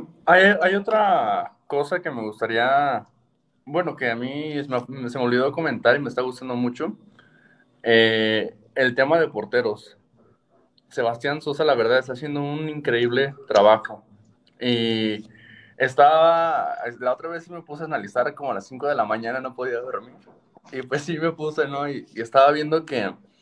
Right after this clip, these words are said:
eh, Sebastián, bueno, sabemos que cua-, en cuanto cae un gol, Puma se viene en el tema anímico hacia abajo. Y la verdad, los defensas que en este momento tenemos,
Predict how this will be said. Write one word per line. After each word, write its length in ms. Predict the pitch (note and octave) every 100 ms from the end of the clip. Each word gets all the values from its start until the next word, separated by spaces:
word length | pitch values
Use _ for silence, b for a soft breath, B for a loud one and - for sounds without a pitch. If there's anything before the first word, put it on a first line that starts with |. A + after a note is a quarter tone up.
| _ _ _ _ _ _ _
eh, 500 | - A#2+ A#2+ A#2 G#2+ -
Sebastián, 520 | - A#2+ A#2 B2 C3+
bueno, 320 | D#3 D#3+ A#2 - - _ _ _ _
sabemos 480 | C#3 C3 E3 G3 G3
que 280 | F3+ D#3+
cua-, 160 | - C3
en 80 | C#3
cuanto 280 | B2 B2 A#2
cae 180 | C#3
un 160 | F3+ E3+
gol, 340 | C#3 D#3 G#3+ - - - _ _ _ _ _ _
Puma 280 | D3+ D#3 F3+
se 160 | F#3+ B2+
viene 480 | B2 C#3 D#3+ F#3+ G3 b b b _
en 120 | - B2
el 200 | A#2 A#2+
tema 380 | B2+ C#3 D3+ C#3+
anímico 600 | A#2 A#2 B2 D#3 D#3 D#3+
hacia 220 | D#3 A2
abajo. 460 | E2+ B2 - G2+ _ _ _ _ _ _ _ _ _ -
Y 100 | C#3+
la 160 | B2+ B2
verdad, 320 | B2 C3 D3
los 200 | F3+ F#3
defensas 440 | C#3+ - C3 D#3+
que 80 | -
en 60 | A#2+
este 200 | A#2+ D3+
momento 340 | B2+ B2 A#2+
tenemos, 640 | A2+ G#2+ B2+ D#3+ F3+ D3